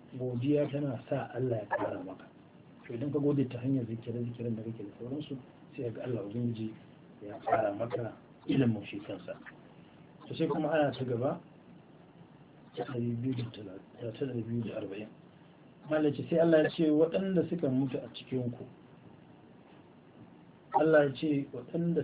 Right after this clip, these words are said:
suka mutu a cikinku suka bar mata, to, ga wasiya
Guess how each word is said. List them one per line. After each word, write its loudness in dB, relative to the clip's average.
suka -4
mutu 0
a -8
cikinku -4
suka -6
bar 0
mata, 0
to, -4
ga 2
wasiya 6